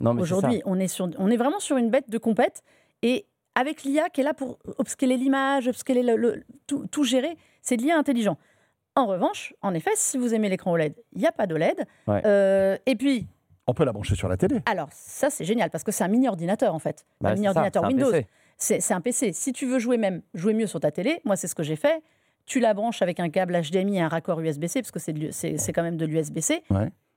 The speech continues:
Speaker 2: Et,
Speaker 3: Et tu
Speaker 2: euh,
Speaker 3: bouges, tu joues sur ta
Speaker 2: et
Speaker 3: télé.
Speaker 2: je connecte ma manette en Bluetooth et je peux jouer. Si vous voulez travailler, vous connectez une souris et un
Speaker 1: Du coup,
Speaker 2: clavier en
Speaker 1: il y a,
Speaker 2: Bluetooth
Speaker 1: il y a pas
Speaker 2: et vous
Speaker 1: de
Speaker 2: pouvez
Speaker 1: dock obligatoire. Tu branches
Speaker 2: Non, pas du
Speaker 1: juste le
Speaker 2: tout, tu
Speaker 1: câble.
Speaker 2: branches direct.
Speaker 1: Ça, c'est bien.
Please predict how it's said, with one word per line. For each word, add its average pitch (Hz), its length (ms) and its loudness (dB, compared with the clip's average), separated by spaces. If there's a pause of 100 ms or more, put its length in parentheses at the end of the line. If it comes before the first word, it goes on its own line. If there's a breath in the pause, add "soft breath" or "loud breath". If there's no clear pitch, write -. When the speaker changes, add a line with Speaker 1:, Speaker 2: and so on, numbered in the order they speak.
(120)
Speaker 2:
Et, 269 220 2
Speaker 3:
Et - 20 -2
tu - 100 -2
Speaker 2:
euh, - 80 4
Speaker 3:
bouges, 117 160 0
tu 110 140 -2
joues 120 160 2
sur 127 160 -2
ta - 80 2
Speaker 2:
et - 40 0
Speaker 3:
télé. 117 140 0
Speaker 2:
je 190 160 0
connecte 240 400 -2
ma 196 140 2
manette 180 280 0
en 170 80 -2
Bluetooth 170 440 -4
et - 20 -6
je - 100 -8
peux 175 120 -2
jouer. 285 240 0 (100)
Si - 160 -4
vous 190 80 0
voulez 170 160 -2
travailler, 180 380 -2
vous 247 100 -4
connectez 185 540 -4
une 214 80 0
souris 214 400 -2
et 190 40 -2
un 170 40 0
Speaker 1:
Du 117 60 0
coup, - 20 -8
Speaker 2:
clavier 160 180 0
en 151 40 -2
Speaker 1:
il 143 40 -4
y 131 60 0
a, - 20 -4
Speaker 2:
Bluetooth 311 140 -4 (180)
Speaker 1:
il 131 40 0
y - 20 2
a 117 40 0
pas 143 120 2
Speaker 2:
et - 20 -2
vous 139 60 -2
Speaker 1:
de 131 60 0
Speaker 2:
pouvez 120 100 0
Speaker 1:
dock 135 160 0
obligatoire. 123 640 -2 (120)
Tu - 140 -10
branches 110 160 2
Speaker 2:
Non, - 80 0
pas - 60 -2
du - 60 0
Speaker 1:
juste - 100 -4
le - 60 4
Speaker 2:
tout, - 40 4
tu - 40 -4
Speaker 1:
câble. 117 100 4
Speaker 2:
branches 277 140 0
direct. 240 300 0
Speaker 1:
Ça, - 80 -2
c'est 127 140 -4
bien. 98 220 2